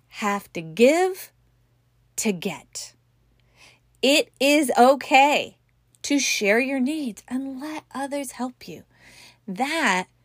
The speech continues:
is humility. That's your path to transformation. Type three. All right, my performer friends. Your vice is deceit.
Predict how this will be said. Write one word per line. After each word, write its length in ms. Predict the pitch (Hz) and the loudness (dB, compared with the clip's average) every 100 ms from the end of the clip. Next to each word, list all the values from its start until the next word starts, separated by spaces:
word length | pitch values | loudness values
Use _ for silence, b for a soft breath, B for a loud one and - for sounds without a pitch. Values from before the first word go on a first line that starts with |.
| _ _ _ _ | _ _ _ _
is 180 | 214 208 | 0 0
humility. 840 | - 233 220 220 226 214 170 - _ _ _ _ _ _ _ | -2 0 2 2 -2 -4 -10 -18 _ _ _ _ _ _ _
That's 280 | 196 220 - | -10 -8 -8
your 100 | 262 | -10
path 280 | - 165 165 | -8 -8 -8
to 120 | 160 | -14
transformation. 760 | - 151 - 170 185 285 - - _ _ _ _ _ _ _ _ _ _ _ _ _ _ _ - | -14 -16 -16 -10 -6 -6 -8 -18 _ _ _ _ _ _ _ _ _ _ _ _ _ _ _ -12
Type 280 | - 196 - | -4 -4 -4
three. 500 | - 180 156 120 _ _ _ _ _ _ _ _ _ _ _ | -8 -6 -8 -10 _ _ _ _ _ _ _ _ _ _ _
All 140 | 185 208 | 4 6
right, 140 | 240 | 6
my 100 | 226 | 2
performer 500 | 220 208 220 208 190 | 0 -2 -2 -2 -4
friends. 600 | - 151 - 254 - - _ _ _ _ _ _ _ - - - | -4 -6 -8 -14 -14 -14 _ _ _ _ _ _ _ -16 -14 -6
Your 240 | 196 208 | -2 2
vice 340 | 196 185 202 | 4 4 2
is 160 | 214 196 | -8 -8
deceit. 760 | 196 202 - - - _ - | -8 -8 -8 -14 -16 _ -20